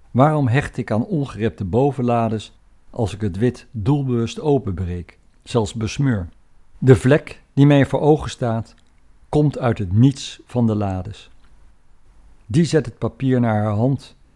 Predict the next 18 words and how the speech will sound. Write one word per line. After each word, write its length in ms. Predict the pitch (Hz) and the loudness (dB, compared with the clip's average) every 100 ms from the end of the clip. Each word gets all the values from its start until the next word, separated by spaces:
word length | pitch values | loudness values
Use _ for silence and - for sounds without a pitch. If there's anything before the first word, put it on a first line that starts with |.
| _ | _
en 220 | - 123 98 | 0 0 4
dwingt 320 | 120 139 - | 4 2 0
de 120 | - | -4
eerste 320 | 175 120 - | -2 -2 -4
handeling 440 | 104 113 104 98 95 | -2 0 0 -4 -6
af, 220 | 87 - - _ _ | -10 -18 -20 _ _
de 100 | 165 | -2
eerste 300 | 202 143 - | 0 0 -2
streek 540 | - - 107 101 - _ _ | -14 -10 -10 -10 -12 _ _
die 140 | 127 117 | 0 2
haar 180 | 135 | 4
met 100 | 123 | 2
zich 180 | - 92 | 0 -2
meeneemt 640 | 117 107 95 92 95 _ _ _ _ | 0 0 -2 -6 -10 _ _ _ _
of 160 | - 139 | -6 -4
links 300 | 143 143 - | 0 -2 -4
laat 180 | 104 87 | -12 -8
liggen. 340 | 101 - 95 | -10 -10 -14